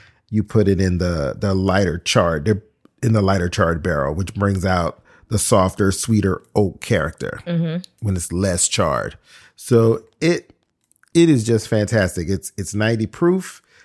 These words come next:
Speaker 1: It has a beautiful color. It's this beautiful, deep amber color that I just absolutely love. I, I just can't stop looking at it as I <laughs> drink it. Um,
Speaker 2: Yeah, you're
Speaker 1: so I'm
Speaker 2: very much in love with this.
Speaker 1: Yeah, I am. And it's gonna,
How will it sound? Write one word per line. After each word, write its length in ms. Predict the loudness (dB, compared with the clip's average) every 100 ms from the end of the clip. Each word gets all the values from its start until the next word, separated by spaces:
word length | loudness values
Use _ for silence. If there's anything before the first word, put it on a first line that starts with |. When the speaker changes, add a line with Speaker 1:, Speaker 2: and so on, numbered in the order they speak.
| _ _
Speaker 1:
It 80 | 2
has 200 | 2 2
a 60 | 0
beautiful 440 | 2 2 2 -4
color. 340 | 0 2 4 2
It's 280 | -2 -4
this 240 | -8 -8 -6
beautiful, 560 | 0 0 0 -2 -10 -12 -20 0
deep 320 | 2 2 0 _
amber 320 | -4 -2 -2
color 300 | 0 2 4
that 160 | 4 2
I 160 | 0 -2
just 180 | -4
absolutely 520 | -2 -4 -2 -2 -2 0
love. 280 | -2 -2 -4
I, 280 | -6 -4 -6
I 20 |
just 260 | -8 -8 -4
can't 180 | -4
stop 240 | -2 -4 -2
looking 280 | -4 -2 -4
at 160 | -2
it 180 | -4 -8 _
as 160 | -4 -2
I 100 | -2
<laughs> 20 |
drink 340 | 0 0 0
it. 260 | -4 -4 -8 _ -20 -18 -18 -20 _
Um, 100 | 2 2
Speaker 2:
Yeah, 40 |
you're 100 | 2
Speaker 1:
so 140 | 2 2
I'm 60 |
Speaker 2:
very 240 | 4 2 2
much 220 | -2 -4
in 100 | -6
love 160 | -6 -8
with 100 | -14
this. 280 | -18 -16 -4
Speaker 1:
Yeah, 340 | 2 4 4
I 140 | 2
am. 340 | 2 2 0 0
And 100 | -2
it's 300 | 2 0 2
gonna, 320 | 0 0 -2